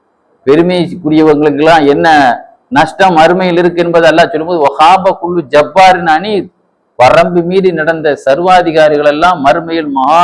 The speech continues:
நஷ்டப்பட்டு கொண்டார்கள் என்று அல்லாஹ் சொல்லி காட்டுறான்.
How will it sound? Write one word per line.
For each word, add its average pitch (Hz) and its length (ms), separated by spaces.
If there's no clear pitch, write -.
நஷ்டப்பட்டு 147 640
கொண்டார்கள் 139 520
என்று 160 160
அல்லாஹ் 135 180
சொல்லி 123 160
காட்டுறான். 107 360